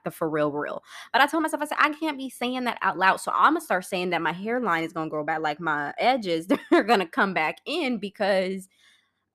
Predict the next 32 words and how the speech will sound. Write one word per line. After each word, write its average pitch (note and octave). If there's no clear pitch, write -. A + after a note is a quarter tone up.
you A#3
know, A#3+
I, C#4+
y'all, F3
what G3+
I A#3
have C#4+
said F#3+
a G#3
few F#4+
things C#4+
last G3
year F3
that D#3
were D#3+
negative E3
that F3+
I'm F3+
watching F3
coming E3+
to D3
pass D3+
right D#3
now. D3+
And D3+
I'm D3+
like, D3+
"Wow, D#3+
if -
only B3
I F#3+
spoke F#3+